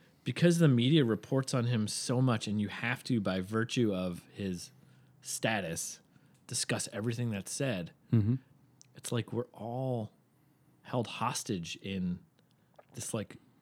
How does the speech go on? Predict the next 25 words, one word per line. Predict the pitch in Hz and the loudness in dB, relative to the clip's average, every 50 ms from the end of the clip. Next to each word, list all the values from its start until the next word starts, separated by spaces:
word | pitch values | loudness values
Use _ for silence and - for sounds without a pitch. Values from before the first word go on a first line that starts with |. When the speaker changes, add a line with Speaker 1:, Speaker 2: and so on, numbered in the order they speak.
| _ _ _ _ _ _ _ _ _ _ _ _ _ - | _ _ _ _ _ _ _ _ _ _ _ _ _ -8
Speaker 1:
lunatic | - 107 110 113 131 151 156 156 143 - - 123 - - | -6 -2 4 8 10 12 12 12 10 8 0 -2 -2 -2
psyche. | - - - - 139 175 180 - - 90 - - - - - _ _ _ _ _ _ _ _ _ _ _ _ _ - | -4 -4 0 2 2 2 0 -2 -8 -12 -12 -14 -20 -20 -20 _ _ _ _ _ _ _ _ _ _ _ _ _ -2
And | 127 123 | 2 2
it | 131 127 117 | 2 2 2
re-, | 120 143 - | 0 0 4
and | 156 127 131 | 4 6 6
it | 131 | 6
really | 120 123 120 135 165 190 175 135 | 4 6 8 10 12 12 12 12
is, | 123 131 147 | 10 8 8
and | 143 147 151 | 10 10 10
it | 151 143 151 | 10 10 10
is, | 180 226 233 - | 8 8 6 2
like, | 123 110 101 - | 2 2 2 2
what | 110 104 92 - | 0 -2 2 4
dictators | 175 - - - - 110 95 85 85 82 82 90 | 2 2 2 2 -2 -2 0 0 -4 -4 -6 -8
do. | 87 - 90 82 87 113 175 165 - - _ - | -6 -4 -4 -2 2 4 2 2 2 -2 _ -2
Speaker 2:
Yeah. | - 113 104 92 80 - - - - - - - | 2 2 2 2 2 -2 -8 -16 -20 -16 -4 4
Speaker 1:
But | - 123 | 4 4
it's | 117 - - | 4 6 4
like | 131 120 113 - 123 | 4 4 4 4 2
you | 117 | 2
have | 113 - 117 120 - - - | 4 4 2 2 2 0 -2
to, | - 143 127 120 113 113 - - | 2 4 4 4 4 2 0 -2
like, | 113 110 107 - - - - - - - _ _ _ - | -2 -2 -2 -2 -10 -20 -20 -20 -20 -20 _ _ _ -2
you, | 127 120 | -2 -2